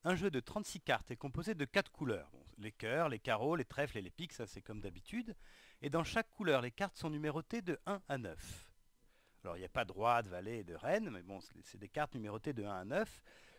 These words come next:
Une main est une collection de neuf cartes distribuées au hasard que le joueur peut ranger dans l'ordre qu'il souhaite. Bon, c'est assez normal, hein, quand on nous distribue des cartes, on peut les ranger, euh,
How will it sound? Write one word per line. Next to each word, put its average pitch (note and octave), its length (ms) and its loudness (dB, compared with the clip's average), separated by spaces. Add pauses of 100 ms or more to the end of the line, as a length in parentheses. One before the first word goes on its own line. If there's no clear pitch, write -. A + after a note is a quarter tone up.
(100)
Une F3+ 180 0
main G#3+ 180 4
est D#3+ 180 2
une D#3 120 -6
collection F#3+ 500 -2
de A#2+ 100 0
neuf E3+ 300 -2
cartes C3 360 0
distribuées C#3+ 560 -4
au G#2 100 2
hasard A#2+ 560 -2
que D3 100 -4
le C3 120 0
joueur D#3+ 320 -2
peut B2+ 140 -2
ranger E3 560 -2
dans D3 200 -2
l'ordre D3+ 420 -2
qu'il A#2 200 -10
souhaite. - 320 -6 (800)
Bon, A#2 160 0
c'est - 120 -8
assez C3+ 200 -2
normal, B2 460 6
hein, A2+ 380 0
quand - 180 -12
on F#2+ 80 -8
nous F2+ 300 -10
distribue G#2 400 -8
des F#2 100 -4
cartes, - 260 -2
on F#2+ 80 -10
peut - 120 -8
les F#2 160 -6
ranger, F#2 580 -4
euh, F2+ 100 -14